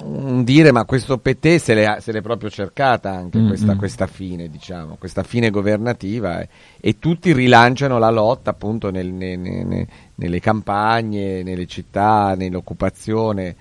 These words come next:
Speaker 1: Per esempio il gruppo Semtecio, eh, e anche una parte più radicale dei Sem Terra non hanno, non si sono mobilitati perché hanno vist-, hanno, ha vissuto questo impeachment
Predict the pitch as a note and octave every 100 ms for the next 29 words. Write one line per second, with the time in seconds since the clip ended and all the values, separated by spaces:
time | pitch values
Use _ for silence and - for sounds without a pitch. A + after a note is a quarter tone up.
0 | - _ _ - A2 A2 B2 A#2+ A#2 G#2
1 | G#2 - _ - G#2+ G2 A#2+ B2 A#2 A#2
2 | G#2+ G2+ B2 A2+ G#2 A#2+ A#2 A2+ - A#2
3 | A2 G#2+ G2+ - _ - G2+ G2+ F#2+ F#2+
4 | F2+ F#2 - A#2 A2 A#2+ B2 A#2+ A2+ G2+
5 | A#2 - A#2 A#2+ A2+ G#2+ - A#2 A2+ A2
6 | A2 B2+ A#2+ G#2+ A#2+ C3+ F2+ F2 G#2+ G2+
7 | F#2 F2+ F2+ F2+ F2+ F#2 F2+ F#2+ F2+ -
8 | F#2+ D#3 B2 G2 F2+ F2+ E2 F#2 F2 G2
9 | - B2+ C#3+ B2+ B2+ C#3+ - - A#2+ B2
10 | A#2 - A2 A#2 - C#3+ C3 G#2+ G#2 B2
11 | A2+ B2 B2 D3 C#3